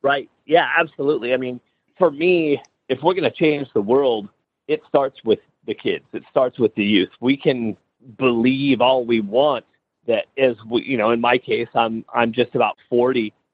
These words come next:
and we can believe all we want that we can make those changes. But the changes that I'm helping to put in place today and, and others roughly our age are helping to put in place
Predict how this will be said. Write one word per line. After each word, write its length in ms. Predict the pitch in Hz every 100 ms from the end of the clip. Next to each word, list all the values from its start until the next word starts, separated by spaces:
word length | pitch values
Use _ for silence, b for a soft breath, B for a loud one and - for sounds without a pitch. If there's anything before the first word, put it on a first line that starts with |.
| _ -
and 480 | 127 123 123 117 - -
we 80 | 156
can 160 | 165
believe 420 | 120 120 147 151
all 200 | 135 135
we 160 | 113 104
want 400 | 101 165 160 -
that 220 | 104 - _ _ _ 117
we 180 | 143 156
can 300 | - 135 117
make 320 | 131 120 _
those 200 | 120 104 - _ -
changes. 520 | 151 156 139 92 87 _ _ _ -
But 260 | 127 107 _ _ _ _
the 80 | 120
changes 400 | - 170 180 156 -
that 100 | 120
I'm 220 | 127 131
helping 480 | - 151 139 127 110
to 60 |
put 240 | - - 120
in 120 | 107
place 300 | - 110 107 _
today 400 | 117 110 127 120
and, 140 | 107 101 _ _ _ -
and 120 | 120
others 380 | 135 139 131 117 127
roughly 380 | 120 - 117 113
our 220 | 113 107
age 180 | 107 110
are 60 |
helping 300 | - 117 120
to 80 | 104 _
put 100 | 139
in 160 | 117 107
place 280 | - 110